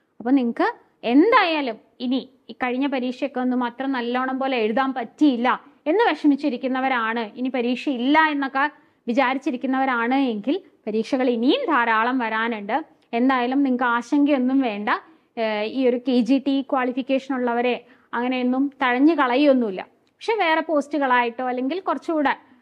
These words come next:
ആഹ്, ഏതെങ്കിലും ക്വാളിഫിക്കേഷൻ അഡീഷണൽ ആയിട്ടോ ചോദിക്കുകയോ ചെയ്യുള്ളൂ.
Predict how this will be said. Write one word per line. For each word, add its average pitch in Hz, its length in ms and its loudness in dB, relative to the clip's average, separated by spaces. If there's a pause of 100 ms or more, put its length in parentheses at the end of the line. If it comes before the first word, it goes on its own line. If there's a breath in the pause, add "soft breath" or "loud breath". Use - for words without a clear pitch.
(200 soft breath)
ആഹ്, 233 500 -2
ഏതെങ്കിലും 339 500 -2
ക്വാളിഫിക്കേഷൻ 311 680 0
അഡീഷണൽ 330 540 0
ആയിട്ടോ 277 260 0
ചോദിക്കുകയോ 269 500 0
ചെയ്യുള്ളൂ. 233 640 0